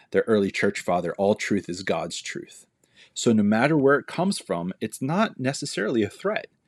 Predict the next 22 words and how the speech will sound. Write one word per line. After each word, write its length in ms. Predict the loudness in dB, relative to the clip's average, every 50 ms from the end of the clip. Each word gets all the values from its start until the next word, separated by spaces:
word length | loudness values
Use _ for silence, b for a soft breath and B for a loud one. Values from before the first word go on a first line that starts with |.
| b b b b b b b b b
If 160 | -4 -2 0
you 180 | 2 2 2
hear 220 | 4 4 4 6 6
a 60 | 4
truthful 480 | 4 4 4 4 4 4 2 0 -2 -2
statement 520 | -2 0 2 2 2 2 0 -4 -6 -4
from 180 | -4 -4 -4 -4
a 40 |
Buddhist, 540 | -2 2 2 4 4 4 2 0 -4 -8 -14 -18 _
cool, 400 | -6 0 2 2 2 2 -2 -8 _ _ _ _ _ _ _ _ _ _ -4
integrate 440 | -4 -4 -4 -6 -6 -6 -6 -6
it. 120 | -8 -12 -16 B B B B B B B
If 220 | 0 0 0 2
you 140 | 0 0 2
hear 160 | 4 6 4
a 60 | 4 4
truthful 540 | 0 -2 2 2 2 2 0 0 -2 -2
statement 460 | -2 0 0 2 2 2 2 -2 -6 -4
from 140 | -4 -4
a 40 | -4
scientist, 640 | -2 -2 -2 -2 -2 -2 -2 -4 -4 -4 -6 -12 _
cool, 380 | -2 2 4 4 4 2 -2